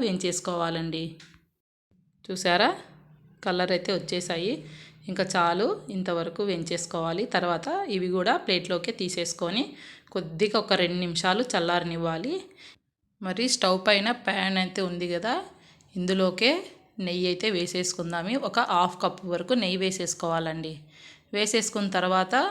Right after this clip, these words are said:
మనము ముందుగా చూపించిన రాగి పిండి వేసేసుకోవాలి. కరెక్ట్ కొలతండి. ఈ లడ్లు ఖచ్చితంగా చేసి అయితే పిల్లలకి పెట్టండి, అలాగే పెద్దలకైనా పెట్టండి.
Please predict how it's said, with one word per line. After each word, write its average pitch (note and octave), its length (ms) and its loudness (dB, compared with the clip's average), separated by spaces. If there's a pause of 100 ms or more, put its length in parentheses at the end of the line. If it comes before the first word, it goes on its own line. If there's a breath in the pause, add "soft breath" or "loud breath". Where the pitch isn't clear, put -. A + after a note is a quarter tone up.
(240)
మనము G3 300 0
ముందుగా G3+ 320 2 (100)
చూపించిన F#3+ 540 0 (220)
రాగి F#3 280 4
పిండి G3+ 280 0
వేసేసుకోవాలి. E3 760 -2 (540 loud breath)
కరెక్ట్ F3+ 440 0
కొలతండి. G3 500 4 (440)
ఈ - 100 -6
లడ్లు E3 340 -4
ఖచ్చితంగా F#3+ 520 0 (100)
చేసి F#3 240 0
అయితే F#3 120 -4 (120)
పిల్లలకి F#3 480 -2
పెట్టండి, F#3+ 400 2 (140)
అలాగే F3 300 2 (100)
పెద్దలకైనా F#3 560 0 (100)
పెట్టండి. F3+ 420 -2